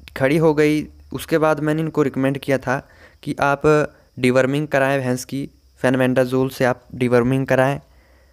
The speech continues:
डिवर्मिंग कराना पशु में ज़रूरी होता है, नहीं तो फिर इस तरह की हालत हो जाती है और फिर पशुओं में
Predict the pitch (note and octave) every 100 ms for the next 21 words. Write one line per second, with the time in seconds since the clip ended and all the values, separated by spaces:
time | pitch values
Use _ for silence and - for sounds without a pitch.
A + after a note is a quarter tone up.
0 | _ _ _ _ _ _ _ _ _ B2+
1 | C3 C3+ C#3+ C#3+ C#3 C3+ C3+ B2+ - C3
2 | A#2 A2+ A#2+ B2+ B2+ - B2 B2+ C3 D3
3 | C#3+ - C#3+ C#3 - C3+ C3 C3 G#2+ A2
4 | B2 - B2+ B2 A#2 A#2+ B2+ C3 _ -
5 | - _ - B2+ B2 C3+ C3 B2+ - C3
6 | B2+ B2